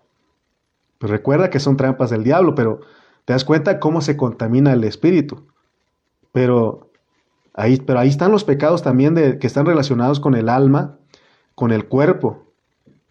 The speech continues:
Todas estas cosas que estamos hablando del cuerpo, cada uno de nosotros sabemos, eh, en lo que estamos luchando.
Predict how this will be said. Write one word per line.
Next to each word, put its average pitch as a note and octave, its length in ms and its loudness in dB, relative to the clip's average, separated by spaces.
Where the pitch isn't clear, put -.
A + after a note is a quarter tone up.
Todas G#3+ 260 2
estas G3 300 -2
cosas F3+ 360 0
que - 100 -2
estamos D3 480 0
hablando C#3 400 2
del A#2+ 200 0
cuerpo, C3+ 580 -2
cada F3 300 0
uno F#3 200 0
de D3+ 80 2
nosotros C#3+ 480 0
sabemos, C3+ 640 0
eh, A#2+ 400 2
en C#3+ 180 4
lo C3+ 120 2
que B2+ 100 -2
estamos D#3+ 340 0
luchando. C3 800 -2